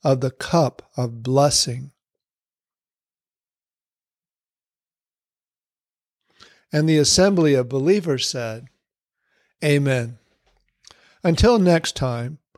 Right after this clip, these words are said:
from Numbers chapter six, verses twenty-four through twenty-six, the Lord bless you and keep you.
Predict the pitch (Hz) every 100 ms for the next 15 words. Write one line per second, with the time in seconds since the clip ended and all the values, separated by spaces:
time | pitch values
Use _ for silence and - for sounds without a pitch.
0 | _ _ 160 131 135 151 156 165 170 -
1 | 147 143 - 170 135 - 143 143 - 143
2 | 139 - 127 - 160 160 165 160 147 143
3 | 151 123 123 - 151 - 120 - 117 113
4 | - - _ _ _ _ _ - 143 139
5 | 135 123 123 143 165 170 - 180 180 185
6 | 220 156 143 147 - - 131 - 127 127
7 | 131